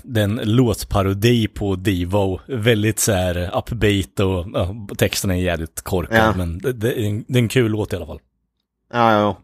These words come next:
Speaker 2: Ja, men nej, han är, han är jävligt, eh, han är jävligt klipsk och han är jävligt, han är bra på att så här obser-, observa-, observera vad som är som populärt och,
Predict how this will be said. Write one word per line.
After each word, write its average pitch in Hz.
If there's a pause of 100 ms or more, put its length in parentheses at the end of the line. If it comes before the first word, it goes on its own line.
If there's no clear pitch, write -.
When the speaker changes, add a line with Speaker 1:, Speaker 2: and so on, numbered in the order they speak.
(800)
Speaker 2:
Ja, 127
men 127
nej, 131
han 135
är, 123
han 123
är 139
jävligt, 110 (320)
eh, 107 (200)
han 117
är 127
jävligt 107
klipsk -
och 95
han 104
är 104
jävligt, 101 (300)
han 113
är 123
bra 139
på 135
att 127
så 135
här 123
obser-, 117
observa-, 120
observera 123
vad 107
som 110
är 107
som 107
populärt 104
och, 95